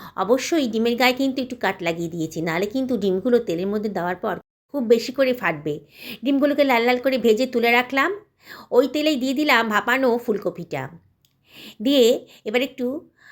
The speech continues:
নাড়াচাড়া করে একটু ভেজে ভেজে মতো করে নেব। হাই ফ্লেমেই রেখেছি। ফুলকপির কালারগুলো যখন একটু লালচে লালচে মতো হয়ে এসছে,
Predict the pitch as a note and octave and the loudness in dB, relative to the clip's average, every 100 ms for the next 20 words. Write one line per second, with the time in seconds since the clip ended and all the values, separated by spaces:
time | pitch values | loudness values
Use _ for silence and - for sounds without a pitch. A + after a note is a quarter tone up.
0 | - G#3+ G#3+ A3 B3+ C4 A#3+ A#3+ G#3 C#4 | -2 2 2 4 2 2 2 2 2 0
1 | - _ G3+ A#3 A3+ G#3 G#3+ G#3+ G#3+ G#3+ | -6 _ -8 -2 0 2 2 0 0 -2
2 | G3+ E3+ E3+ E3 D#3+ - _ _ _ _ | -2 -2 -2 -4 -6 -10 _ _ _ _
3 | _ - - A3 C4 D#4 D4 D#4 D4 D4+ | _ -20 -4 -2 0 2 4 4 4 0
4 | D4+ E4+ G4+ - - - C#4 D4 D4 B3+ | 0 0 0 -4 -8 -6 -2 -2 0 2
5 | B3 B3+ C#4 C#4+ C#4+ C#4+ - D#4+ C#4+ A#3 | 2 2 0 0 0 -2 -4 0 2 2
6 | C4+ C4+ C4+ C#4+ C#4+ C4 C4 C4+ D4+ - | 2 2 0 -4 -2 0 2 0 -2 -4
7 | G#3+ A3+ | 0 0